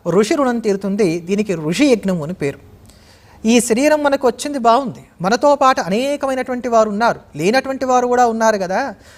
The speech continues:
మనం ఎలా తింటున్నామో అలానే వారికి కూడా కావాల్సినటువంటివన్నీ కూడా చక్కగా పెట్టడం, కనీసం మాటతో అయినా సహాయం చేయకపోవటం, పెట్టకపోయినా పెట్టే ఇల్లు చూపెట్టాలని సామెత. కనుక మనకి చేతనైనంత వరకు పక్కవారికి సహకరించడం అనేటువంటిది మానుష యజ్ఞం.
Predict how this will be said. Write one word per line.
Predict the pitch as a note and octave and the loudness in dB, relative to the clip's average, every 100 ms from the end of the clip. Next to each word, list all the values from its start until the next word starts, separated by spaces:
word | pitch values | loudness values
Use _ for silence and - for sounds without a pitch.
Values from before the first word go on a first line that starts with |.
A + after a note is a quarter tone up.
| _ | _
మనం | D#3 F3+ A#3+ | -2 2 4
ఎలా | G3+ G#3 C4+ | 4 4 2
తింటున్నామో | C#4 B3+ B3+ A#3+ A#3 A#3+ D4 | 0 -6 -2 0 2 2 2
అలానే | G#3+ A3 B3+ | 4 2 2
వారికి | B3 F#3 G#3 A#3+ | 2 2 2 2
కూడా | B3 B3+ B3+ | 2 2 2
కావాల్సినటువంటివన్నీ | A3+ G3+ A3+ A#3+ A3+ G#3+ A3 G#3 A3 | 2 2 2 -2 -2 0 -2 0 0
కూడా | A3+ | 2
చక్కగా | A3 F3 F#3+ G3+ | 2 -2 0 0
పెట్టడం, | - - G#3 A3 - _ - | 0 -4 -4 -4 -6 _ -6
కనీసం | F#3+ C4 C4+ F#3 | -4 -4 -4 -2
మాటతో | D3+ E3+ G#3+ A3+ | 2 2 2 0
అయినా | C4+ C4 C4 | 0 0 -2
సహాయం | B3 A3 A#3 A3+ G#3+ | 0 2 0 0 -2
చేయకపోవటం, | G3 G3+ F#3+ E3 - | 0 -2 -4 -4 -6
పెట్టకపోయినా | D#3 G#3 G#3+ G3+ G#3 B3 | -2 -2 0 0 0 -2
పెట్టే | - D#3+ - G#3 | -4 -6 -4 -4
ఇల్లు | D3+ E3+ A3 G#3+ | -4 -6 -4 0
చూపెట్టాలని | G3 G3 F#3+ F3+ G#3 | 0 0 0 -2 -4
సామెత. | E3+ D#3 F#3 - - - - - - - | -6 -4 -6 -8 -20 -20 -20 -20 -4 0
కనుక | A#3 | 2
మనకి | B3+ A3+ G#3+ | 4 2 0
చేతనైనంత | G#3 D#3 G3 C4 B3+ C4 C4 | 2 2 4 4 0 -2 -2
వరకు | C4+ B3+ C4 C#4 | 0 0 -2 -2
పక్కవారికి | C4 - A#3+ B3 B3+ C4 A3+ | -2 0 2 4 2 0 -2
సహకరించడం | A3 A#3 B3+ C#4 A#3+ A3+ A3 | 2 2 2 -4 -4 -4 -4
అనేటువంటిది | G#3 G3 F#3 A#3+ G#3 G#3 G#3+ | -4 -6 -6 -4 -4 -4 -6
మానుష | C#3 E3 E3+ | -6 -4 -6
యజ్ఞం. | D3+ B2+ C#3+ | -10 -12 -16